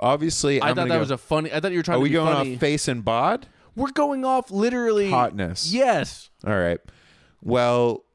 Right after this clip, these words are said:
Speaker 2: You're making this into too much of a, this is supposed to be a short joke before we
Speaker 1: I
Speaker 2: start
Speaker 1: don't
Speaker 2: talking
Speaker 1: want
Speaker 2: about
Speaker 1: it to
Speaker 2: trailers.
Speaker 1: be.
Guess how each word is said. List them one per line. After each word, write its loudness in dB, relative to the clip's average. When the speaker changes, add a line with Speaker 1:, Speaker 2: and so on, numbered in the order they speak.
Speaker 2:
You're -4
making 0
this -2
into -4
too -2
much -2
of -6
a, -8
this -2
is -10
supposed -4
to -16
be -2
a 0
short -2
joke 0
before -6
we 2
Speaker 1:
I 4
Speaker 2:
start 2
Speaker 1:
don't 2
Speaker 2:
talking 2
Speaker 1:
want 2
Speaker 2:
about -
Speaker 1:
it -6
to -2
Speaker 2:
trailers. -2
Speaker 1:
be. -20